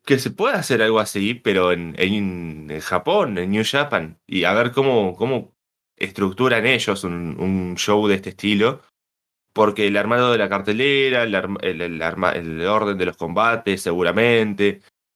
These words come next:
eh, los luchadores, eh, como que todo está armado por A E W. Ah, y también está New Japan. Y ya, ya que hacemos colaboración, metemos gentes de New Japan.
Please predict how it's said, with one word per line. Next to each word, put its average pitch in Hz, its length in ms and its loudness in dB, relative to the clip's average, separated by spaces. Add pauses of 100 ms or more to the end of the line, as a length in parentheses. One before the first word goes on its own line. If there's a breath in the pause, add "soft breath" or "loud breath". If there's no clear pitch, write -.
(380)
eh, 87 320 2
los 87 140 -2
luchadores, 107 1160 2
eh, 80 600 -4 (380)
como 113 200 2
que 123 140 0
todo 147 220 0
está 135 340 -6 (300)
armado 113 460 2
por 85 340 0
A - 40 0
E 98 180 2
W. 98 520 2 (560)
Ah, 135 440 0 (200)
y 120 100 -2
también 139 340 2
está 123 180 -2
New 110 140 0
Japan. 98 460 -2 (1120 soft breath)
Y 98 880 0
ya, 123 300 -4
ya - 440 -4
que 123 60 2
hacemos 123 280 2
colaboración, 110 500 4
metemos 113 400 0
gentes 98 320 -2
de 92 80 -4
New 92 160 0
Japan. 98 380 0